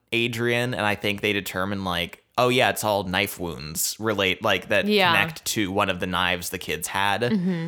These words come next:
Speaker 1: So almost the implication that, like, Pennywise never bit him or attacked him, but it was, like, all,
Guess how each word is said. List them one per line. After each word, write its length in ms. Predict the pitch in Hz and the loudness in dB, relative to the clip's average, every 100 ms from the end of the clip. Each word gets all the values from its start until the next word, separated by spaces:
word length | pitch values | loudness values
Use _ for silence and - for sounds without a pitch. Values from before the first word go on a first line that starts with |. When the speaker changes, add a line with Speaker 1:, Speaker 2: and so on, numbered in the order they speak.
| 160 | -10
Speaker 1:
So 140 | - - | 0 4
almost 380 | 156 175 214 - | 4 4 2 0
the 160 | 196 | -2
implication 680 | 139 135 143 123 107 - 117 | -2 -2 -6 -2 0 0 0
that, 120 | 110 | 0
like, 280 | 110 104 - | 0 0 -4
Pennywise 640 | - 104 107 107 104 101 98 | -8 -4 -2 0 2 0 -2
never 360 | 98 92 95 | -2 -2 -2
bit 300 | 90 85 85 - | -4 -4 -4 -2
him 400 | 113 110 123 120 | -2 -2 -4 -6
or 200 | 107 98 | -4 -2
attacked 440 | 92 - - - - | -2 -4 -6 -6 -4
him, 220 | 110 113 | -2 -2
but 100 | 101 | -4
it 80 | - | -2
was, 180 | 98 104 | -2 -2
like, 200 | 104 - - | -4 -4 0
all, 680 | 95 92 90 82 87 87 | 4 4 4 2 -2 -4